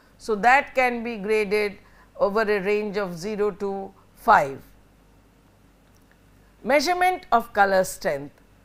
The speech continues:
Now, that also can be done from this same, uh, color scan machine. Even this, with this, the color scanning machine,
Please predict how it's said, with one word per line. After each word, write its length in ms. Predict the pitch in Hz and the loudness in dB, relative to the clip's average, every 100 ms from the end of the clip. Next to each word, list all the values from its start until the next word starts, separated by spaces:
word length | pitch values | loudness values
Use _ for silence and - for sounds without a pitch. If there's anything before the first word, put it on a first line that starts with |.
| _ _ _ - | _ _ _ 2
Now, 360 | 254 294 294 - - _ _ _ _ _ _ _ _ _ | 4 4 2 -4 -20 _ _ _ _ _ _ _ _ _
that 340 | 175 277 330 - | 6 8 8 4
also 500 | 240 262 294 - 359 | 4 4 2 -2 -2
can 340 | - 285 254 240 | 0 2 2 0
be 80 | 233 | -2
done 380 | 190 214 226 226 | 2 2 0 -8
from 400 | - 196 190 190 | -8 -6 -6 -6
this 160 | 208 | -6
same, 680 | - - 220 226 240 247 226 _ _ _ _ _ _ _ | -8 -6 -4 -2 -4 -6 -10 _ _ _ _ _ _ _
uh, 280 | 175 180 175 - | -2 -2 -4 -6
color 300 | - 202 220 214 | -2 2 2 0
scan 440 | - 208 196 202 | -2 0 0 -2
machine. 540 | 190 - 202 165 127 - _ _ _ _ _ _ 269 | -4 -6 -8 -10 -14 -20 _ _ _ _ _ _ -8
Even 440 | 320 320 370 247 | -4 -2 -2 -2
this, 440 | 294 330 - - - _ _ _ _ | -4 -6 -8 -16 -20 _ _ _ _
with 220 | 196 240 | -4 0
this, 400 | 233 262 185 - - | 2 2 2 -6 -10
the 100 | 185 | -10
color 360 | - 233 285 330 | 0 2 2 0
scanning 560 | - 262 240 247 240 | 0 2 2 0 -4
machine, 540 | 214 196 196 175 160 | -6 -8 -10 -12 -14